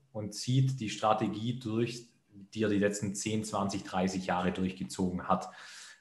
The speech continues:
Ähm, für mich persönlich war immer ein ganz großes Thema Positionierung, Zielgruppe und wirklich ein Problem beim Kunden zu lösen und ihn so anzusprechen, wo er auch wirklich, wie gesagt,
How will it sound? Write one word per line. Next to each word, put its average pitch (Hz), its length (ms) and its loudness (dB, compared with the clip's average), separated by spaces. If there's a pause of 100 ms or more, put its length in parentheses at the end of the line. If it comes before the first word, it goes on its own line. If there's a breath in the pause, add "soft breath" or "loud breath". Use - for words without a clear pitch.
Ähm, 95 560 6
für - 140 -8
mich 127 380 4
persönlich 117 400 8
war 95 200 4
immer 117 300 6
ein 101 120 -2
ganz 101 280 4
großes 110 440 2
Thema 113 500 4 (540 loud breath)
Positionierung, 135 1300 8
Zielgruppe 127 960 4
und 98 260 -2
wirklich 113 520 2
ein 104 140 -4
Problem 101 540 2
beim 95 200 2
Kunden 110 380 0
zu 101 140 -2
lösen 110 340 6
und 98 100 6
ihn 98 160 6
so 120 200 6
anzusprechen, 127 920 6 (300 loud breath)
wo 107 160 4
er 101 60 10
auch 98 240 6
wirklich, 113 320 4
wie 107 100 4
gesagt, 98 460 2